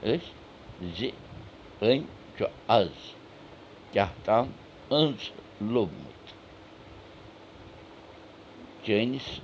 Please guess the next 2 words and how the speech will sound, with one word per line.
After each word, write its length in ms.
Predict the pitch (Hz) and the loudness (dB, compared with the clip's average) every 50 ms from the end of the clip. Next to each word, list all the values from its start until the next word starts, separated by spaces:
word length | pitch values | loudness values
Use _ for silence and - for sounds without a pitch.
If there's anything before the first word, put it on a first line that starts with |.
| - - - - - - - | -16 -18 -18 -18 -18 -16 -10
یاداشتَس 1120 | 85 80 85 85 90 87 78 92 98 98 92 - - - - 123 127 - - - - - - - - - - - - - - - - - - - - - - - - - - | -4 0 2 2 2 2 4 2 2 2 0 -4 -12 -2 2 2 2 2 2 -4 -14 -16 -16 -18 -20 -20 -20 -20 -20 -20 -20 -20 -20 -20 -20 -20 -20 -20 -20 -20 -18 -10 -6
میون 380 | 92 95 101 104 104 107 107 | -2 0 2 4 4 2 2